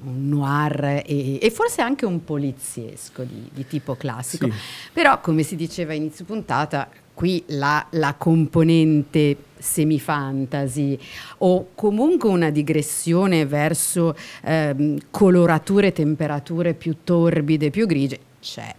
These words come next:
Speaker 2: Assolutamente.
Speaker 1: C'è. Ehm, su questo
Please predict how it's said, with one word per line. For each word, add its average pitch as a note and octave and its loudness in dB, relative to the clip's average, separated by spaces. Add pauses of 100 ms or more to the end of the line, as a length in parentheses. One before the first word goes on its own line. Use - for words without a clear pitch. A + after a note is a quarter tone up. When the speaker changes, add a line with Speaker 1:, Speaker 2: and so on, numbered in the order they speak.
(240)
Speaker 2:
Assolutamente. A2 -12
Speaker 1:
C'è. - -4 (680)
Ehm, F3 0 (140)
su - -2
questo F4 0